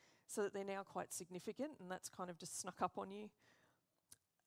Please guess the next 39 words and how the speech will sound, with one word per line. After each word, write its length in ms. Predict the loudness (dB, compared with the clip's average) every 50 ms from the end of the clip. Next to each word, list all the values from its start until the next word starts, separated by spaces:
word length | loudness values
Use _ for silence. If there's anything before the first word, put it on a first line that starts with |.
| _ _ _ -20 _ _ _ _ _ -8 -4
We 120 | -2 -2 -2
can 180 | -2 -4 -2
think 220 | 0 -2 -2 2 2
back 180 | 2 2 2
to 100 | 0 -2
the 60 | -2
topic 320 | -2 0 -2 0 0 -2 -4
too 180 | -2 0 0 2
of 100 | 2 2
simplicity 640 | 0 -2 -4 -4 0 2 2 2 2 0 0 0 0
that 120 | 0 0 -2
Emily 300 | -2 -2 -2 -2 -2 -2
preached 420 | -4 -4 -4 -4 -4 -4 -6 -6
on 100 | -4 -6
a 60 | -6
couple 280 | -6 -6 -8 -6 -4 -6
of 100 | -6 -2
weeks 280 | -2 -4 -2 -2 -6 -6
ago, 160 | -4 -2 -2 -2
that 160 | -2 -2 -4 -4
spiritual 400 | -2 0 0 0 0 -4 -6 -6
discipline 460 | -6 -4 -4 -4 -4 -4 -6 -6 -6
of 120 | -4 -6
simplicity. 680 | -6 -6 -6 -6 -6 -4 -2 -2 0 0 0 -2 -2 -4 -8 _ -20 -20 -20 -20 -20 _ _ _ _ _ -8
And 100 | -6 -4
we 60 | -2
can 140 | -2 0 2
ask 280 | 2 2 2 0 0 0
ourselves, 640 | 0 0 0 0 0 0 0 -2 -2 -4 -4 -4 -6 -10 _ _ -14 -8
"How 140 | -6 -4 -4
much 340 | -2 -2 -2 -2 -4 -6 -6
is 140 | -6 -6 -6
enough?" 520 | -6 -6 -6 -8 -8 -10 -14 -18 -18 -20 -20 _ _ _ _ _ _ _ _ _ _ _ _ _ _ _ _ _ _ _ _ _ _ -20 -20 _ _ _ _ _ _ _ _ _ _ -20 _ _ _ _ _ _ _ _ 0
Also, 380 | 0 2 4 6 6 6 6 6
what's 240 | 2 0 -2 -2
God 260 | 0 2 2 2 0 -2
prompting 440 | -4 -4 -4 -4 -4 -6 -6 -4
you 140 | -4 -4 -6
about 340 | -4 -4 -4 -4 -4 -4 -6